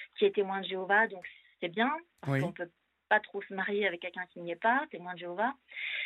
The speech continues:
Speaker 1: Et donc, euh, je me disais, bon, allez, dans deux, trois ans, c'est fini. Et vous voyez, à chaque fois, toute ma vie, elle a été constamment sur des, bon, bah, c'est, il y en a pour trois, quatre ans. Puis il y a quarante ans, là, j'ai commencé à, à me dire, bon, euh, c'est sûr que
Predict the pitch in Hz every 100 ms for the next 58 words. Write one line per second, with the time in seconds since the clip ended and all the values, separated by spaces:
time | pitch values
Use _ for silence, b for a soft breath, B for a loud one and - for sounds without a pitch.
0 | B - 208 226 262 254 214 202 196 196
1 | 190 190 214 220 240 220 214 240 185 190
2 | 196 - 190 208 226 202 - 294 254 -
3 | B B B B 190 220 330 294 - 262
4 | - 302 320 - 277 269 214 214 262 294
5 | 208 202 220 262 214 - 214 233 311 -
6 | 214 208 202 226 202 - - 202 190 208
7 | 196 196 196 202 - 226 220 208 - 262
8 | 240 B B B - 220 233 226 247 233
9 | 220 226 277 247 208 202 214 208 202 233
10 | 202 190 185 185 208 196 190 202 247 -
11 | 208 226 233 208 185 180 - B B B
12 | B _ 214 - 254 254 233 208 208 202
13 | 202 196 196 196